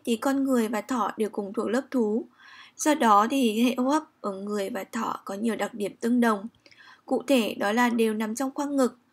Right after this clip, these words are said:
và được ngăn cách với khoang bụng bởi cơ hoành. Hệ hô hấp ở người và thỏ đều gồm có đường dẫn khí và hai lá phổi. Đường dẫn khí thì đều có mũi, hầu,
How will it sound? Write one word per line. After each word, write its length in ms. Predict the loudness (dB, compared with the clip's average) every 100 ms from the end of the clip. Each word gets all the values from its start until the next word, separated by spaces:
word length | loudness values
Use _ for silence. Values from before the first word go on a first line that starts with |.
| _ -20 -2
và 220 | 2 2
được 200 | 0 -4
ngăn 240 | -4 -4
cách 180 | -4 -6
với 140 | -6 -4
khoang 280 | -2 0 0
bụng 160 | 0 -4 _
bởi 120 | -6
cơ 260 | -4 0 0
hoành. 360 | 2 2 0 -6 -16 _ _ _ _ _ -20 -6
Hệ 160 | -2 0
hô 100 | 0
hấp 260 | 0 -2
ở 120 | -4
người 240 | -4 -2 -2
và 140 | -4
thỏ 360 | -2 0 0 0
đều 220 | -2 -2
gồm 280 | -2 -4 -4
có 220 | -6 -2
đường 240 | 0 0
dẫn 160 | -2 -6
khí 380 | -4 -4 -2 -4 -8 -20 -20 -6
và 180 | 0 2
hai 240 | 2 0
lá 120 | 0 -2
phổi. 420 | 0 0 0 -4 _ _ _ _ -20 -20 0
Đường 180 | 2 4
dẫn 160 | 2 -6
khí 320 | -2 0 0
thì 100 | 0
đều 220 | 2 2
có 260 | 2 0 0
mũi, 460 | 2 0 0 -4 -10 _ _
hầu, 500 | -4 0 0 -2